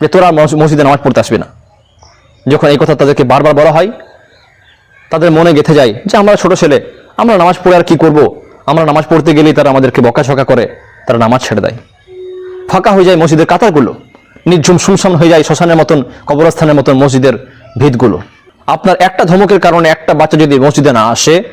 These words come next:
সে যদি নামাজ ছেড়ে দেয়, সে আর কখনো যদি নামাজ পড়তে না আসে, সে যদি খারাপ কার্যকলাপে লিপ্ত হয়ে যায়,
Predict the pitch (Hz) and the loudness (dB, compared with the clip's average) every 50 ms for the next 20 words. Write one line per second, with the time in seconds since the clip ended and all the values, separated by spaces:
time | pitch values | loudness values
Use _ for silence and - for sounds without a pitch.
0 | - - - _ - 160 143 160 139 135 156 185 180 - - 139 139 131 123 113 | -20 -20 -14 _ -4 -2 0 0 0 0 0 0 -2 -2 -2 -2 0 2 0 0
1 | 101 - - - - - - 180 156 - - - - 233 220 214 214 190 160 156 | 0 -4 -10 -18 -14 -6 -2 -2 0 0 -2 0 2 2 2 2 2 2 2 0
2 | 170 165 - 165 151 - 143 127 135 139 131 - - 127 104 - - - - - | 0 0 0 -2 0 0 0 2 2 2 0 0 0 0 0 -2 -4 -14 -20 -20
3 | - - - _ _ - - 175 196 180 190 - - 175 180 175 180 - - 160 | -20 -20 -20 _ _ -2 0 0 2 2 2 0 0 -2 -2 -2 -4 -2 -2 -2
4 | 160 156 175 151 - 170 156 151 135 143 143 - 147 147 139 139 120 123 110 101 | 0 0 0 2 2 0 2 2 0 0 0 0 -2 0 0 0 0 0 0 -2